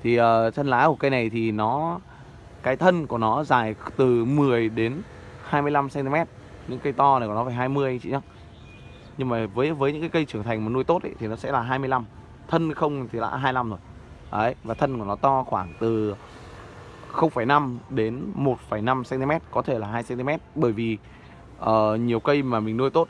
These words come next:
cái thân này, đoạn, đoạn ở trên này nó phình rất là to này, như cái thân này nó già, nó bị teo lại này. Đấy,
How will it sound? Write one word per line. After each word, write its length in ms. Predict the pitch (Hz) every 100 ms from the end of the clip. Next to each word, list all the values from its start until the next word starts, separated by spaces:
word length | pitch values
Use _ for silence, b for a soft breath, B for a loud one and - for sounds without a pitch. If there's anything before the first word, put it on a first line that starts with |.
| -
cái 80 | 147
thân 220 | 143 131
này, 340 | 120 107 98 85
đoạn, 160 | 120 -
đoạn 140 | 117
ở 40 | 104
trên 260 | - 135
này 60 | 113
nó 80 | 110
phình 200 | 151 123
rất 120 | 151
là 60 | 160
to 220 | 143 127
này, 100 | 104
như 100 | 117
cái 80 | 120
thân 120 | 135
này 100 | 123
nó 120 | 107
già, 220 | 113 117 107
nó 60 |
bị 100 | 107 -
teo 120 | 127
lại 160 | 92
này. 100 | 107 - - - - - - - - - - -
Đấy, 280 | 110 120